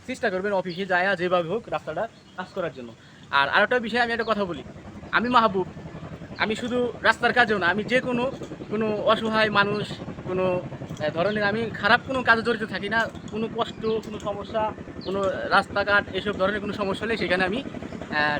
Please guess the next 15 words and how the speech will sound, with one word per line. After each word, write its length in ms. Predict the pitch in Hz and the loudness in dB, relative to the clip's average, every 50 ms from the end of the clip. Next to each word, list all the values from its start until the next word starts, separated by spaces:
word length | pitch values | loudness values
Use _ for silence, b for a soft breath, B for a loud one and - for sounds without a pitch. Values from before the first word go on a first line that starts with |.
| 147 160 | -2 -2
ভিডিও 180 | 175 202 214 | -2 0 0
করতে 240 | 208 208 202 196 180 | 0 0 0 0 2
যাই। 160 | 180 190 190 | 2 2 2
কৃষকের 560 | - - - - - - - 220 208 202 208 | 2 -2 -8 -6 -6 -4 -2 0 0 0 0
সমস্যা 340 | 190 208 202 196 185 - 208 | 0 0 -2 -2 -2 -2 -2
হলে 100 | 208 214 | -2 0
আমি 120 | 196 190 180 | -2 -2 -2
এখানে 180 | 175 185 185 | -2 -2 -2
ভিডিও 220 | 165 156 156 180 190 | -2 -2 -2 -2 -2
করতে 220 | 202 - - - | -2 -4 -4 -6
যাই। 120 | - - - - - - - - - - - - | -6 -6 -6 -8 -8 -10 -8 -8 -8 -4 -2 0
আর 340 | 143 143 139 - - - | 0 2 0 -2 -2 0
সে 100 | 202 214 | 0 2
কারণে 240 | 214 214 220 214 220 | 4 4 4 4 2
আমি 180 | 208 196 220 | 2 2 0